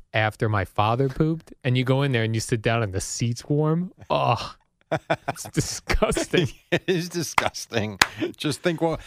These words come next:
Speaker 2: the, uh, have you ever had to use an, uh, <laughs> I'm not even kidding, an airport toilet?
Speaker 1: Ugh.
Speaker 2: I mean, they're just, they're gross.
Speaker 1: Yeah.
Speaker 2: They're, I mean, hideously
Speaker 1: How many
Speaker 2: gross.
Speaker 1: bathrooms do you have in your current home?
Speaker 2: Two.
Speaker 1: Two. A, a full bathrooms?
Speaker 2: No.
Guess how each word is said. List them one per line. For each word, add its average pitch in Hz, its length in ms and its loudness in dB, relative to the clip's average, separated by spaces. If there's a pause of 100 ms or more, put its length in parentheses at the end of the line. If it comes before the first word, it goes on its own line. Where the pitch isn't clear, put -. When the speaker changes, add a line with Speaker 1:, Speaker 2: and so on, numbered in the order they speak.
(160)
Speaker 2:
the, 165 180 2
uh, 170 100 2
have 147 260 0
you 165 80 2
ever 175 180 2
had 151 200 2
to 151 60 0
use 147 220 2
an, 131 180 -4
uh, 113 220 -2
<laughs> - 40 -16
I'm 143 260 0
not 135 100 0
even 101 140 -2
kidding, 104 320 -4 (240)
an 131 180 0
airport 139 540 -2
toilet? 147 360 -2 (360)
Speaker 1:
Ugh. 135 540 0 (220)
Speaker 2:
I 156 60 0
mean, 160 160 2
they're 143 300 0
just, - 220 -6
they're 123 100 2
gross. 113 560 0
Speaker 1:
Yeah. 98 400 2 (180)
Speaker 2:
They're, 120 220 -2 (180)
I 127 120 -2
mean, 110 180 -2
hideously 160 800 -4
Speaker 1:
How 156 120 4
many 208 180 0
Speaker 2:
gross. 160 60 -2
Speaker 1:
bathrooms 160 460 2
do 131 80 2
you 120 60 4
have 120 260 2
in 113 100 0
your 104 160 0
current 110 380 2
home? 87 440 -2
Speaker 2:
Two. 101 260 -2 (340)
Speaker 1:
Two. 110 380 2
A, 117 80 2 (140)
a 123 60 -2 (160)
full 131 160 2
bathrooms? 151 520 0
Speaker 2:
No. 110 240 -2